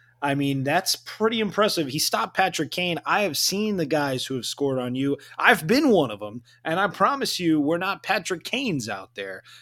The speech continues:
And whether he was going easy on him or not, uh, pretty impressive stuff. This guy's out there turning pucks away at age eighty, putting the gear on and getting out there. Good for him.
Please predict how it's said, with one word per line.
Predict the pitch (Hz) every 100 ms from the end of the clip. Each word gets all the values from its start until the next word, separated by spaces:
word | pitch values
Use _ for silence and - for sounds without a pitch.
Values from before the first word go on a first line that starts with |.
| -
And | 131 143
whether | 180 185
he | 156 208
was | 196
going | 160 202 202
easy | 208 220 202
on | 220 214
him | 202
or | 190
not, | 220 262 196 175 - - - -
uh, | 131 127
pretty | - - - 370
impressive | 302 - - 233 - 208
stuff. | - 214 185
This | - 170
guy's | 185 196 165
out | 185 165
there | 156
turning | - 170 156
pucks | 139 165 -
away | 165 156 151
at | 135
age | 143 131 - 139
eighty, | 143 147 143 135 _ _ -
putting | 202 202
the | 160
gear | 135 156 151
on | 143
and | 135 127
getting | 143 135
out | 139 135
there. | 131
Good | 107 143 131
for | 135
him. | 131 131 127